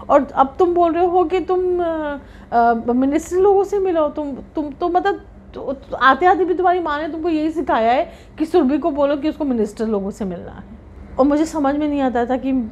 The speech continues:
मतलब मैं मिलके करूँगी क्या, it's none of my business, मुझे क्यों मिलवा रहे हो और बार बार क्यों बोला जा रहा है? जब हमारे लिए, हमारे इस minister लोगों से मिलने को लेके इतने झगड़े हुए हम लोगों के बीच में,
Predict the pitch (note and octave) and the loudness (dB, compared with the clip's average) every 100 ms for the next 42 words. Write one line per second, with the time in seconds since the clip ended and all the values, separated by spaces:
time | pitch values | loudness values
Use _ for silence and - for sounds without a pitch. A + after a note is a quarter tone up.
0 | - - - - G#3+ A#3 A#3+ C#4+ C4+ D4+ | -12 -18 -18 -12 -8 -4 -2 0 0 0
1 | E4 D4+ F4 E4 C#4 D#4+ D#4 C4+ A3+ G3 | 2 2 2 2 2 -2 -2 -2 -2 -4
2 | G3+ G3+ A3 B3 C4 - C4+ C4+ G4 F4 | -8 -6 -2 -2 -2 -2 0 2 2 2
3 | B3+ C4 C#4 C4 C#4 D4 - - - - | -2 -2 -2 -4 -4 -6 -10 -18 -20 -20
4 | - - - C4+ C4 E4 E4+ F#4 F4 C4+ | -20 -20 -8 -4 -2 -4 -2 -2 0 0
5 | G#3 F3 F3+ F3+ F3+ - - - A#3 A#3 | -2 -2 -4 -8 -10 -12 -12 -4 2 4
6 | A#3+ C4 E4 E4 - F4+ F4 E4+ D4+ B3+ | 4 4 -2 0 0 2 2 2 2 2
7 | G3+ G3+ G#3 G3+ G3+ G3 - C4 A3+ - | -2 -4 -6 -8 -10 -12 -6 -6 -6 -8
8 | A#3+ C#4 E4+ E4+ F#4+ G4 D4 C#4+ E4 E4 | -4 0 0 0 0 0 -2 0 -2 -4
9 | - - - - E4+ - A#3 B3 C4+ D4 | -10 -20 -14 -2 -2 -2 -4 0 2 2
10 | - D#4+ F4 D4+ D#4+ E4+ B3 A#3+ C4 C#4+ | 0 0 2 2 -2 -2 -2 -2 -2 -2
11 | C#4+ D#4+ - C4 C#4 C4+ C4+ B3 G3+ G3+ | -2 -6 -6 -8 -6 -4 -6 -6 -4 -2
12 | A#3+ B3+ A3+ G#3+ G3+ G#3 A#3 G3 F#3+ G3+ | 0 0 -2 -2 -4 -4 -4 -4 -6 -6
13 | G#3 | -10